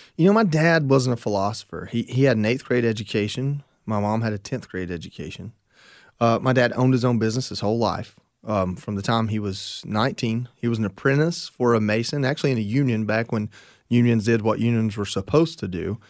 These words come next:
Um, and f-, so from seventeen, eighteen, and nineteen, he was in a union, learned the trade. At nineteen or twenty, he started his own business as a brick mason and did that until he retired at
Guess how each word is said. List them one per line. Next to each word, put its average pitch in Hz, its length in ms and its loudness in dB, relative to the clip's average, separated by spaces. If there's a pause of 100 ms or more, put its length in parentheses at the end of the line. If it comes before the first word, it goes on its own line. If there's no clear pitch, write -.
(320)
Um, 117 460 4
and 120 180 2
f-, - 140 -8
so 113 160 4
from 101 160 -4
seventeen, 139 420 2
eighteen, 139 260 -2
and 131 100 2
nineteen, 117 360 0
he 117 80 0
was 107 140 -2
in 98 80 0
a 98 40 -2
union, 127 480 2
learned 117 220 2
the 123 80 0
trade. 110 500 0
At 104 160 -6
nineteen 131 400 -4
or 147 60 0
twenty, 113 320 -2
he 104 80 -2
started 113 400 -2
his 117 80 0
own 117 160 0
business 104 380 -2
as 113 80 -10
a - 20 -8
brick 104 260 -4
mason 98 440 -8 (340)
and 110 100 0
did 113 140 2
that 113 200 2
until 107 340 -4
he 107 120 -2
retired 113 520 0
at 101 100 -4